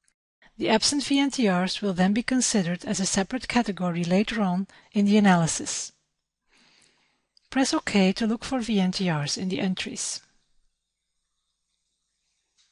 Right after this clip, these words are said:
After assignment, a table is displayed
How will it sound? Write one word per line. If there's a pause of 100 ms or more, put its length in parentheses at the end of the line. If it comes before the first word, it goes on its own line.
(2500)
After
assignment, (240)
a
table
is
displayed